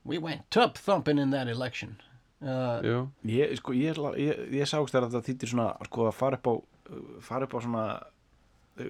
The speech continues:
Speaker 3: kveða sér hljóðs, þú veist, fara svona,
Speaker 2: Já.
Speaker 3: fara upp á, hérna, stígu upp á einhvern, þú veist, stóli eða ka-, kassa eða svona, eða svona eitthvað svona,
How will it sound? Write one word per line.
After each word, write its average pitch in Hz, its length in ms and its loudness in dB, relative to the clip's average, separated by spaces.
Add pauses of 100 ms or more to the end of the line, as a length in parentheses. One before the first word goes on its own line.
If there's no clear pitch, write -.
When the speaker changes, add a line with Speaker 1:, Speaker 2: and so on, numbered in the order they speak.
Speaker 3:
kveða 151 240 0
sér - 160 -4
hljóðs, 160 400 0
þú - 160 -20
veist, - 120 -10
fara 120 180 4
svona, 110 240 6
Speaker 2:
Já. - 20 -12 (560)
Speaker 3:
fara 120 160 2
upp - 80 -10
á, 120 120 6 (120)
hérna, 113 220 2 (1040)
stígu 131 320 2
upp - 80 0
á 107 80 6
einhvern, 104 300 2 (100)
þú 101 80 -2
veist, - 320 -8
stóli 120 320 6
eða 92 80 0
ka-, 104 240 -6
kassa - 400 0
eða 98 80 0
svona, 101 220 2 (100)
eða 107 320 0
svona 113 160 0
eitthvað 113 160 0
svona, 113 240 0